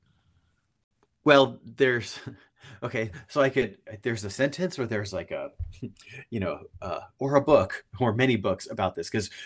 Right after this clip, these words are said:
really we collectively, the people who've been studying ants, have been trying to ask, answer this question, you know, for many, many decades. Um, you know, just with any, eh, you know, question,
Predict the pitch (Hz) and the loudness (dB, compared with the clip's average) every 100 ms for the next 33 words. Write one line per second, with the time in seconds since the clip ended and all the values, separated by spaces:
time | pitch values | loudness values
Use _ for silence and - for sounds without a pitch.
0 | - 135 143 117 113 139 113 107 - 113 | 2 6 8 8 8 8 6 2 6 6
1 | 113 101 95 95 104 113 101 95 98 95 | 6 0 0 0 0 0 0 -2 -4 -2
2 | 107 90 92 98 95 - - - 120 110 | 0 0 0 -2 -2 -6 -20 -4 0 2
3 | 113 113 _ - - 117 110 107 98 95 | 0 -4 _ -12 0 4 4 4 2 2
4 | 92 - - 120 113 113 101 95 - 110 | 2 -6 -4 -2 0 0 0 0 0 0
5 | 104 - 78 - _ _ 110 98 92 104 | 0 -4 -8 -10 _ _ -4 -2 0 0
6 | 101 101 90 85 80 82 - 67 64 - | 0 0 -2 -4 -4 -4 -4 -10 -12 -14
7 | - _ _ - 101 92 80 _ _ _ | -18 _ _ -2 0 0 -4 _ _ _
8 | _ - - - - 160 120 110 113 110 | _ -20 -20 -16 0 4 4 4 2 2
9 | 139 - 143 143 131 120 127 - 113 - | 0 2 4 6 6 6 2 -2 -10 -12
10 | - 120 110 185 165 131 117 | -2 0 4 4 4 2 2